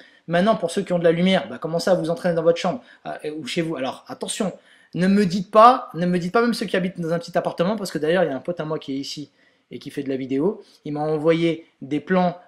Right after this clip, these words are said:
là, il y a quelques, hier, où il s'est refait tout un décor dans son, dans, dans, dans sa chambre. Et c'est, c'est tout petit, hein, c'est tout petit. Ça fait le, ça fait, euh, ça fait la taille de mon studio à Paris. Euh,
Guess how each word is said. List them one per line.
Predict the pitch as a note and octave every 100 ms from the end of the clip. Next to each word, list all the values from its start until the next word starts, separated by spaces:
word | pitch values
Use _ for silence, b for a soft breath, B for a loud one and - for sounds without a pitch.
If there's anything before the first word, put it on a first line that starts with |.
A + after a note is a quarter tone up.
| _
là, | C3+ D#3
il | D3
y |
a |
quelques, | B2+ F#3 F#3 D#3+
hier, | D3 D3 C3+ E3 A3 - B B -
où | F3
il | F3+
s'est | D#3+ F#3 E3
refait | C#3 A3+ B3 B3 B3
tout | B3+ B3+
un | B3 G#3
décor | A3 A3 A3+
dans | G3
son, | F3 F#3+ F3+
dans, | F3 F3
dans, | E3+ E3+
dans | E3+
sa | E3+
chambre. | F3 F#3 C#3
Et | C3
c'est, | B2 C3
c'est | -
tout | C#3 F#3+
petit, | C4 - C#3+
hein, | -
c'est | -
tout | C3
petit. | E3 F3 B2+ - b b
Ça | C3
fait | C#3
le, | C#3+ C#3 C3+
ça | C#3
fait, | - C#3 C3+
euh, | A2+ b b
ça | -
fait | C#3
la | C3+
taille | E3
de | C#3+
mon | C#3
studio | - C#3 C#3
à |
Paris. | - B2+ G#3 - b b -
Euh, | B2+ B2 A#2+ A2+